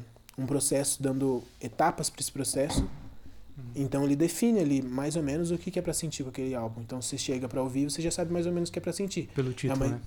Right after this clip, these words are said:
Speaker 1: é, é uma experiência espiritual, totalmente voltada pra superação.
Speaker 2: Eu acho que deve, tipo, deve dar dica pra você tentar sacar com o som mesmo o que que ele tava querendo dizer, né? Isso eu acho
Speaker 1: Isso.
Speaker 2: massa.
Speaker 1: Enquanto, por outro lado, tenho coisas que
Speaker 2: Uhum.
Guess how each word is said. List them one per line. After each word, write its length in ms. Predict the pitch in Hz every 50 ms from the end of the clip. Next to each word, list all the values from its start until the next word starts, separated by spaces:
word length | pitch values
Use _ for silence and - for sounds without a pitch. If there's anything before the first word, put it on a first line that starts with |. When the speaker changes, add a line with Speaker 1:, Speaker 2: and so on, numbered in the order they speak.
| -
Speaker 1:
é, 220 | - 143 139 135 - - - -
é 60 | -
uma 80 | 127 127
experiência 960 | 120 - - 139 135 135 135 139 147 139 - - 151 135 131 127 123 117 113 117 - - - - - - - - - - - - - - - - -
espiritual, 920 | - - - - 139 135 110 - 151 135 123 120 123 139 165 202 - - - - - - - - - - - - - - - - - - - - - - - - - - -
totalmente 480 | - 160 160 185 170 156 160 160 - 156
voltada 380 | 156 151 - 151 147 147 143
pra 160 | - - 143
superação. 760 | - - - - 143 139 135 - - - - 123 131 151 190 185 -
Speaker 2:
Eu 100 | - 127
acho 100 | 113 -
que 80 | - 143
deve, 140 | 139 139 135 -
tipo, 220 | - - - 139
deve 320 | 135 127 123 127 123 127 127
dar 160 | 127 127 131
dica 400 | 127 120 123 131 135 143 - 151
pra 140 | - - 147
você 240 | 139 147 - - 143
tentar 320 | - 156 147 - 151 139
sacar 400 | - - 147 139 - 147 139 -
com 240 | - - 151 160 180
o 40 | 202
som 320 | 190 - - 165 165 190 208
mesmo 320 | 165 147 170 170 175 165
o 20 |
que 140 | - - 143
que 100 | - 165
ele 80 | 160 156
tava 220 | - 156 156 156
querendo 240 | - 156 151 156 156
dizer, 340 | 151 151 139 131 147 151 147
né? 80 | 131 123 - - - - -
Isso 120 | - 156
eu 40 | 151
acho 100 | 156 -
Speaker 1:
Isso. 80 | - 143
Speaker 2:
massa. 260 | 131 127 123 - - - -
Speaker 1:
Enquanto, 520 | 151 143 139 147 147 151 151 151 - 147
por 160 | - - 147 143
outro 180 | 139 151 147
lado, 260 | 147 139 135 160 120 170
tenho 200 | - 175 180 185
coisas 540 | 185 - 185 180 180 170 143 131 117 - -
que 120 | - 147
Speaker 2:
Uhum. 220 | 147 147 156 -